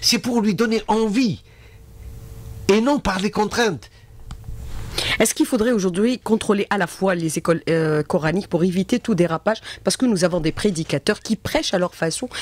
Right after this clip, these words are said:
Speaker 2: et qui interprètent à leur façon, pour certains, la religion.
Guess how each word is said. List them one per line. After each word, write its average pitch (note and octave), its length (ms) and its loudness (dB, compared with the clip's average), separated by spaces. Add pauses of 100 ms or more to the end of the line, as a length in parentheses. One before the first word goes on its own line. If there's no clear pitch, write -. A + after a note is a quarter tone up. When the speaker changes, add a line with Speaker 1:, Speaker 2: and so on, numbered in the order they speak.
Speaker 2:
et - 80 4
qui - 220 2
interprètent - 520 -4
à G3+ 40 4
leur G3+ 140 0
façon, E3+ 280 0
pour - 240 2
certains, - 400 0 (280)
la G#3 120 4
religion. C#3+ 420 -4